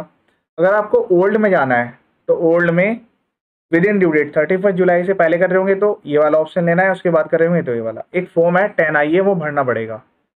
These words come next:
टेन आई ए के लिए मैंने separate video यहाँ पर बनाया हुआ है, वो एक बार देख लीजिएगा।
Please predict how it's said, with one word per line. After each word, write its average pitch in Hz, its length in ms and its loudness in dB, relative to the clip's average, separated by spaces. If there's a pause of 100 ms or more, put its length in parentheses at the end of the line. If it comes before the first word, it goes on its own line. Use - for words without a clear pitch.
(160)
टेन 151 180 2
आई 170 140 2
ए 165 40 0
के 170 80 0
लिए 175 100 2
मैंने 180 200 0
separate 170 400 0
video 160 220 0
यहाँ 156 160 -2
पर 180 160 0
बनाया 139 300 0
हुआ 156 140 2
है, 190 60 0
वो 180 140 0
एक 143 80 -2
बार 160 140 0
देख 147 200 -6
लीजिएगा। 165 340 -2